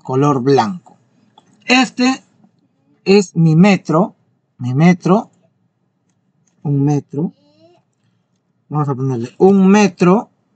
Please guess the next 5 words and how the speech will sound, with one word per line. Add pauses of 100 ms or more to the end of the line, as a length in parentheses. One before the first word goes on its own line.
(640)
de (880)
D
T
F,
¿ya?